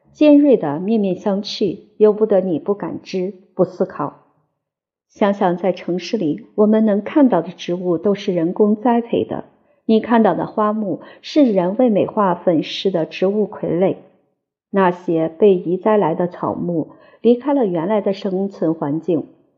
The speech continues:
好比海水离开了海洋，就算舀出来用于展览的那杯海水的成分一点儿都没变，但你能说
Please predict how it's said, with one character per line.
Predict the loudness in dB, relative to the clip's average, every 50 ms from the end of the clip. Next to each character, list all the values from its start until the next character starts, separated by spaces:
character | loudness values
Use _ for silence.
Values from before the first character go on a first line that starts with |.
| _ _
好 | _ -2 0 2
比 | 4 2 2
海 | 0 0 -2 -2 -2
水 | -2 0 0 0 0
离 | 0 -2 -6
开 | -4 -4 -2 -2
了 | -2
海 | -2 -4 -6 -6 -6
洋， | -4 -4 -4 -4 -6 -8 -10 _ _ _ _ _ _ _
就 | 2 2 2
算 | 4 4 2 2 2
舀 | 0 0 0 -2
出 | -2 -2 0 0
来 | 2 2
用 | 2 2 0 0 0
于 | -2 -2 -4
展 | -4 -4 -4 -2
览 | -2 -2 -2 -2
的 | -2 -2
那 | -2 2 2 4
杯 | 4 4 0
海 | 0 -2 -2 0 0 0
水 | 2 0 0 0
的 | 0 -2 -2
成 | -2 -4 -4 -4 -2
分 | 0 2 2 2 2 -2 -4 0
一 | 2 2 2
点 | 2 0
儿 | 0 -2
都 | -2 -2 -2 0
没 | 0 0 0
变， | -2 0 -2 -2 -2 -2 -4 -12 _ _ _ _ _ _ _ _ _
但 | 2 4 4 4 4
你 | 4 2
能 | 0 0 -2
说 | -4 -4 -2 -2 0 0 -2 -6